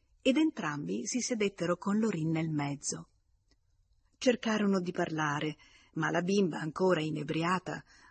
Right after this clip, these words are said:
non la smetteva più col suo cicaleccio, lei che di solito era così taciturna, e dovettero spedirla nella sua cameretta. Rimasti soli, la signora de Marelle abbassò la voce.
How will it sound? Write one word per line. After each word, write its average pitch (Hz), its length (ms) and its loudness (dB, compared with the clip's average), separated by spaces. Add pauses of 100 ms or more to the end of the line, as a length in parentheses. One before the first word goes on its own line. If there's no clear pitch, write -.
(160)
non 175 160 2
la 185 100 4
smetteva 202 460 2
più 170 220 0
col 156 160 -6
suo 160 240 -2
cicaleccio, 156 760 -6 (380)
lei 214 360 2
che 160 160 -2
di 156 120 -4
solito 170 600 2
era 160 240 0
così 175 320 0
taciturna, 147 760 -4 (720)
e 277 140 4
dovettero 185 540 -2
spedirla 160 600 -2
nella 165 200 -2
sua 139 240 -6
cameretta. 143 720 -10 (1400)
Rimasti 190 600 2
soli, 160 500 -2 (300)
la 196 140 2
signora 185 480 4
de 165 120 -2
Marelle 156 420 0
abbassò 147 420 -2
la 143 120 -4
voce. 135 500 -8